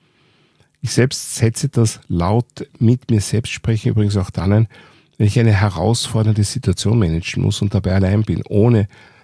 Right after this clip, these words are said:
mit einem Assistenten oder einem Stab reflektieren zu können. Gedanken laut auszusprechen hilft einfach oft dabei, noch einmal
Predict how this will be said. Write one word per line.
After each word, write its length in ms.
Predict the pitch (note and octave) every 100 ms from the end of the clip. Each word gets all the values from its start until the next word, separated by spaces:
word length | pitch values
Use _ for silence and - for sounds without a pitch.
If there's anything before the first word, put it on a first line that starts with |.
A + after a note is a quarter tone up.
| _
mit 240 | G#2+ - -
einem 360 | G#2 F2+ F2+ -
Assistenten 680 | F#2 F2+ - D#2+ G2 - E2+
oder 160 | E2+
einem 140 | E2+ F2
Stab 380 | - D#2 -
reflektieren 460 | E2+ - D2+ - F2+
zu 120 | -
können. 380 | - - F2 F2+ _ _ _ _ _ _ -
Gedanken 540 | G2+ G#2+ B2+ - G#2
laut 400 | E2 F#2+ C#3 C#3+
auszusprechen 800 | G#2 B2+ - A#2 - E2 - G2
hilft 420 | - A#2+ C#3+ -
einfach 300 | - F2+ E2+
oft 240 | E2 - -
dabei, 300 | - F2+ -
noch 380 | G2+ G2 G#2+ -
einmal 420 | - G#2 G2+ G2+